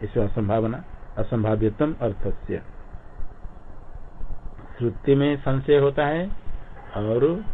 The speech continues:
अर्थ में भी संशय। श्रुतिगत संशय की निवृत्ति के लिए मनन, श्रवण करना पड़ता है,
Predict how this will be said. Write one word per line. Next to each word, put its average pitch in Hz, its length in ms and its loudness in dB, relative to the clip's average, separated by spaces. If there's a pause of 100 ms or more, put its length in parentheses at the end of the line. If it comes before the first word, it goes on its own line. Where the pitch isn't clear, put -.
(680)
अर्थ 98 380 0
में 135 220 4
भी 139 60 -2
संशय। 139 420 2 (680)
श्रुतिगत 135 500 4
संशय 123 480 2
की 127 120 -2
निवृत्ति 117 400 2
के 131 120 0
लिए 156 200 0 (440)
मनन, 110 360 2 (260)
श्रवण 113 320 2
करना 101 260 0
पड़ता 117 320 -2
है, 98 180 -6